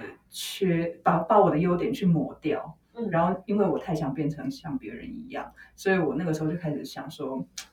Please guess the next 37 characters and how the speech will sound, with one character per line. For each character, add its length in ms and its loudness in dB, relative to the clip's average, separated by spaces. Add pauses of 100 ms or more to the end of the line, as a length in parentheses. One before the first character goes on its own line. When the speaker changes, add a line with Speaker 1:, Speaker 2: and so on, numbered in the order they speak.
(340)
Speaker 1:
，“那 220 4
我 100 0
来 120 0
试 180 -6
试 160 -4
看 240 -6
好 220 -14
了。” 200 -14 (300)
我 120 2
就 140 4
试 180 4
试 160 2
看， 440 0 (320)
不 140 2
要 180 6
那 120 6
么 100 4
努 240 4
力 140 4
的 140 -2
去 560 -2
学 280 -4
成 200 0
外 140 0
向 180 -2
者 140 -6
的 120 -8
样 200 -4
子， 140 -12
我 400 -10
把 160 -6
这 100 -2
些 160 2
力 180 2
气 220 -4
放 340 -2
在 320 -2